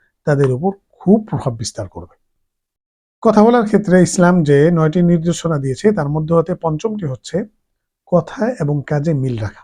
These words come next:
সূরা সফের দুই নম্বর আয়াতের মধ্যে আল্লাহ পাক মুমিনদেরকে সম্বোধন করে নির্দেশনা দিচ্ছেন,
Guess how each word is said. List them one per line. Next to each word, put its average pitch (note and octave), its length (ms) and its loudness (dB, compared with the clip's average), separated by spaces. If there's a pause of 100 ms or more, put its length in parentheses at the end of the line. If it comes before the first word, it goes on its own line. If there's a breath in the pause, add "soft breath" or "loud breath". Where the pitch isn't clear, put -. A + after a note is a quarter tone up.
(400)
সূরা D#3 400 0
সফের C#3 560 -6
দুই D#3+ 220 -2
নম্বর D3 240 -2
আয়াতের B2+ 280 -4
মধ্যে B2 320 -4 (100)
আল্লাহ B2+ 220 -6
পাক C#3 240 -4 (480 soft breath)
মুমিনদেরকে E3+ 680 0
সম্বোধন D3+ 500 -4
করে C#3 200 -2
নির্দেশনা C3+ 520 -4
দিচ্ছেন, D3+ 440 -6